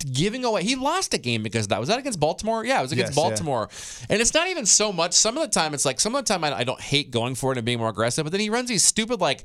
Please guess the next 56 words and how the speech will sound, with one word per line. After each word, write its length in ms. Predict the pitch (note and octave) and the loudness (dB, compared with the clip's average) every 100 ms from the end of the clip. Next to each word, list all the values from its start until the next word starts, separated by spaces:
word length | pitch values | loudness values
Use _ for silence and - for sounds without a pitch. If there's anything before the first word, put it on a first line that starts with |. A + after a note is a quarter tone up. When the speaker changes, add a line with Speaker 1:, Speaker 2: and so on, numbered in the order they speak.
| - - - - | -14 -20 -12 0
Speaker 1:
trap 420 | - F3+ F3+ - | 2 4 0 0
plays 340 | - C#3+ A#2+ A#2 | 2 2 2 -2
on 100 | A2 | -2
fourth 300 | C#3+ D#3+ D3+ | -2 0 0
and 120 | B2 | 0
two. 280 | C#3+ B2+ E2+ | 0 0 0
Like, 240 | F#2 F#2+ | -2 0
it's 180 | B2 - | 0 2
like, 240 | D#3 C#3+ - _ _ _ _ _ - _ - | 0 -2 -12 _ _ _ _ _ -20 _ -2
that 240 | G3 C4+ | 0 2
guy 460 | A3+ F3+ D3 C3 G2+ - - - | 0 2 2 0 -4 -12 -20 -12
is 180 | C3+ A2+ | -6 -4
reckless 520 | G#2 A#2+ - D#2 - | -2 -2 -2 -2 -2
out 180 | D#2+ D#2+ | -2 -2
there. 140 | E2 F#2 | -2 0
I 100 | C#3 | 0
don't, 180 | A#2 | 0
there, 140 | D3 F3+ | -2 0
there's 260 | G3+ A#3+ | 0 0
being 300 | F#3+ C#4+ C4 | 0 0 2
analytical 760 | G3 F3 C#3 D3+ E3+ D#3+ E3 - _ _ _ C3 | 0 2 0 2 2 2 -2 -6 _ _ _ -2
and 200 | C3+ B2+ | 0 0
leaning 320 | C#3+ F3 E3 | 0 0 0
analytical, 460 | E3+ E3 E3 E3+ | 0 0 0 0
which 140 | D3+ C3+ | 0 0
I 80 | A#2 | 0
like, 360 | A2 B2+ C3+ | 2 0 -2
but 100 | B2 | -4
then 140 | F#3 F3 | -2 0
there's 160 | C#3+ | 0
just 140 | C3 - | -2 -2
being 160 | B2+ | 0
stupid 460 | G2 - - B2+ A#2 | 4 4 2 -2 -2
and 140 | F#2 | -2
reckless 400 | G2 G#2+ D#2+ E2+ | -2 -2 -2 -2
and 80 | F#2 | 0
being 140 | F#2 F2+ | -2 -2
too 160 | G2+ | -4
cute. 400 | - - C#2+ C#2 | -4 -4 -4 -4
Like, 240 | C#2 E2+ - - _ | -4 -4 -8 -16 _
Speaker 2:
Right. 300 | A2+ A2 G#2 - _ _ | -6 -6 -8 -14 _ _
Speaker 1:
like, 220 | B2+ C#3 | -2 0
you're 80 | F3 | 0
not 220 | G3+ G3+ | 0 0
the 60 | E3 | -2
frickin', 380 | - D#3 C#3 B2 | -2 -2 -2 -2
you're 100 | E3 | -2
not 140 | G3+ | -2
a 40 | |
juggernaut 640 | C3 G#2 C3 C#3 A#2+ E2+ E2+ | -2 0 2 2 0 0 -2
out 200 | D2+ D2+ | -2 -4
there. 140 | D#2+ | 0
Your 140 | A#2 E3 | 4 4
offense 340 | F#3 F3+ - | 2 0 -2
is 100 | A#2+ | -2
good, 500 | G#2 C#3 C#3 G2 A2+ | -2 0 0 0 -4